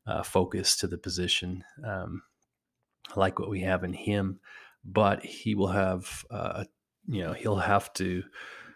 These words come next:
work with the room that he has, which is without Brendan Rice, uh, Chenault, and Dimitri Stanley. Those three hit the re-, portal. They were the starters last year,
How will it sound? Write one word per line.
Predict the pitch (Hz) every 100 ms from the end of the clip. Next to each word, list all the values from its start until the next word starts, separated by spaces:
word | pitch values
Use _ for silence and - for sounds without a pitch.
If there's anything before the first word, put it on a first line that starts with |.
| _ _ _ _ _ _ - - _ -
work | 107 110 110 110
with | 101
the | 98
room | 98 104 98
that | 90
he | 90
has, | - - 113 90 90 98 -
which | 95 - - - - -
is | 104 92
without | 95 90 110 101 92 - - -
Brendan | 101 95 95
Rice, | 90 90 92 95 - - - 113
uh, | 95 82 98 98 _ _ _ _ _ _ - - - -
Chenault, | - - 98 87 87 90 - - - _ _ _
and | 95 87 85 80 90 -
Dimitri | 98 95 - 85
Stanley. | - 90 87 80 85 - - - - - _
Those | 101 101 101
three | - 107 95
hit | 101 -
the | 87
re-, | 90 - -
portal. | - 104 107 120
They | 117
were | 92 90 90 - - _
the | - -
starters | - 98 101 104 107
last | 98 95 -
year, | - 101 117